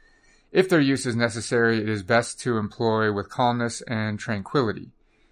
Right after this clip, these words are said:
Even if it means victory, it is not something pleasant. Those who rejoice over victory enjoy killing. He who delights in killing will not be favored by the people and shall not bring harmony to the world.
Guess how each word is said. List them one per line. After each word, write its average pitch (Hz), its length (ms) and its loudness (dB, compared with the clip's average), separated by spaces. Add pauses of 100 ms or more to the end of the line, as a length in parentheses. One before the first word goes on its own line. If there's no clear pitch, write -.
(320)
Even 151 360 2
if 123 240 0
it 120 100 0
means 117 240 2
victory, 131 640 0
it 123 80 -2
is 101 160 -2
not 110 220 0
something 107 340 -6
pleasant. - 480 0 (300)
Those 123 240 2
who 120 80 -2
rejoice 120 480 2
over 107 240 -4
victory 113 500 -2
enjoy 98 380 -4
killing. 113 440 -2 (400)
He 180 160 4
who 180 180 6
delights 120 400 6
in 117 80 0
killing 113 360 0
will 107 80 0
not 104 220 0
be 101 100 -4
favored 123 380 2
by 107 100 2
the 101 80 -2
people 123 360 -2
and 107 160 -4
shall 107 180 -2
not 117 300 2
bring 110 160 0
harmony 104 460 -2
to - 120 -12
the 98 100 -6
world. 107 400 0